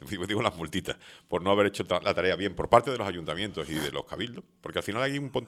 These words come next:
un problema que también que la gente, eh, o los convence por las buenas por las, o por las malas, pero hay que convencerlos.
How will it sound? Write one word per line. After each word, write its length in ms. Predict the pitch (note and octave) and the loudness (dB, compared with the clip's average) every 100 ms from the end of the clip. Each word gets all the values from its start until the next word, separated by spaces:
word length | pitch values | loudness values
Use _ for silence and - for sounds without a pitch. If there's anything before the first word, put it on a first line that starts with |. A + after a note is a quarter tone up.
| - | -8
un 80 | G2+ | 0
problema 220 | C3 C3 | 2 2
que 60 | B2+ | 0
también 240 | A2 A#2+ | -2 -2
que 60 | A#2+ | -2
la 80 | G#2 | -2
gente, 320 | A2+ B2+ B2 - - - - | 0 -2 -2 -12 -20 -20 -6
eh, 480 | - F2+ E2 D2+ C2+ | -2 0 0 -2 -4
o 120 | - G#2+ | 0 2
los 100 | - | 2
convence 560 | G#2 B2 F#3+ - E3 - _ _ | 4 4 4 2 -4 -6 _ _
por 140 | B2 C3 | 4 6
las 100 | A2+ | 6
buenas 300 | C#3+ F#3 F#3 | 4 4 0
por 200 | C3+ G2+ | 2 2
las, 120 | F#2 G#2 | 0 0
o 140 | G#2 | 2
por 120 | G2+ F2+ | 4 4
las 120 | D#2 | 2
malas, 240 | F3 D#2 | 0 -2
pero 120 | E2 F2+ | 0 0
hay 60 | |
que 60 | A2 | 0
convencerlos. 580 | C3+ F2 D#2+ E3+ - | -2 -2 -2 -2 -4